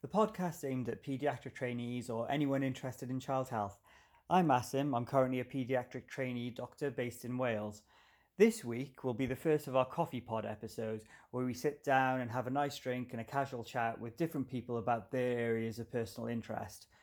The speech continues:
This episode, Stacey, one of the founders of this show, interviews Yvette Cloter, Louise Probert and Sam Thornton about how we, as trainees, can make quality improvement projects work for us.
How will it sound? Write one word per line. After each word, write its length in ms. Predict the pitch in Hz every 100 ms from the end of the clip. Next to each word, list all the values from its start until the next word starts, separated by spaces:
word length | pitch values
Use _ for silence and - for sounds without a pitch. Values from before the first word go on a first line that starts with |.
| _ _ _
This 200 | 170 165
episode, 600 | 196 196 - 117 113 117
Stacey, 680 | - - 175 - - 113 123 - - -
one 180 | 120 127
of 60 |
the 60 | 120
founders 440 | - 147 143 110
of 140 | 107 101
this 160 | 110
show, 360 | - 113 113 123
interviews 480 | 131 143 123 127 120
Yvette 280 | 117 156 156
Cloter, 560 | 147 135 131 131 123 127 - - 131
Louise 300 | 139 160 -
Probert 640 | - 123 110 120 117 -
and 100 | 113
Sam 280 | 139 127 120
Thornton 540 | 127 113 110 110 107 - - -
about 260 | 120 123
how 200 | 101 131
we, 520 | 127 135 147 214 214 -
as 240 | 143 143
trainees, 600 | - 147 131 110 123 147 -
can 140 | 139
make 160 | 131 131
quality 340 | 156 139 139
improvement 460 | 127 135 120 123 123
projects 400 | 127 123 110 120
work 280 | 120 107
for 160 | - 110
us. 240 | 107 -